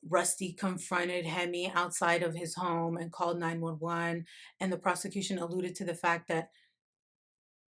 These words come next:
Andrea helped Hemi catch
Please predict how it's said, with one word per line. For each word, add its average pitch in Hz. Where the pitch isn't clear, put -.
Andrea 185
helped 180
Hemi 185
catch -